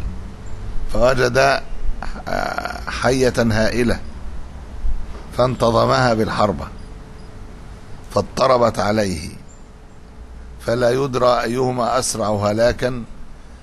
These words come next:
الفتى أم الحية، الاثنين ماتوا. فأخبر النبي صلى الله عليه وسلم أن، أن بالمدينة جنا أسلموا فلا، آه، يعني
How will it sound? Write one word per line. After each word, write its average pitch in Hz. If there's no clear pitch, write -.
الفتى 113
أم 113
الحية، 85
الاثنين 113
ماتوا. 98
فأخبر 113
النبي 107
صلى 101
الله -
عليه 123
وسلم 131
أن، 117
أن 95
بالمدينة 107
جنا 117
أسلموا 120
فلا، 127
آه، 85
يعني 85